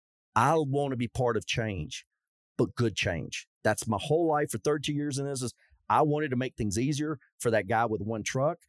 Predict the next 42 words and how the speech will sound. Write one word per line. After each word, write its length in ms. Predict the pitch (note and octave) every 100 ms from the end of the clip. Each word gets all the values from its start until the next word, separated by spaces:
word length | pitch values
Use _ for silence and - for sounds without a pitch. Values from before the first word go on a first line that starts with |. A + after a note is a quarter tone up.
| _ _
I 120 | A2+
wanted 180 | B2 A#2+
to 60 | A#2
make 200 | A#2 B2
it 80 |
easier 320 | A2 A#2+ C3 A2+
on 120 | G#2+
the 80 | E2+
government 440 | G#2+ A2+ C3+ C3
issuing 380 | A#2+ A#2+ C#3 B2+
those 160 | B2 A#2+
permits, 520 | C3+ C3+ C#3 D3+ - - _ _ _
easier 360 | C#3 D3+ C3+ C#3+
for 120 | C3
the 80 | B2
government 360 | B2 B2 C3+ -
to 80 | -
audit 340 | F2+ A#2 C#3+ -
compliance 480 | - F2 G#2 A#2+ C3+
of 80 | C#3
this. 320 | D#3+ F#3+ - - _ _ -
I 100 | -
couldn't 380 | - A3 -
believe 320 | C#3+ A#2+ G2 -
thirty 260 | G#2+ G2
years 220 | G2+ G2
ago 220 | F#2 G2 F2+
how 220 | G#2 A2+
behind 440 | A2 - A#2 A2+
we 100 | G2+
were. 300 | G2 G2+ C2+ - _ _ -
But 100 | A#2
right 320 | F#2 G#2+ D3+ D3+
now 220 | D3+ C3+
is 100 | A#2+
our 140 | B2+
chance 380 | C3+ D3 A#2 -
to 100 | -
leapfrog 540 | G2+ A#2 C3+ - A#2+ A#2
ahead 240 | G#2 B2
of 80 | C3
everything 480 | C3+ A#2+ A2 G2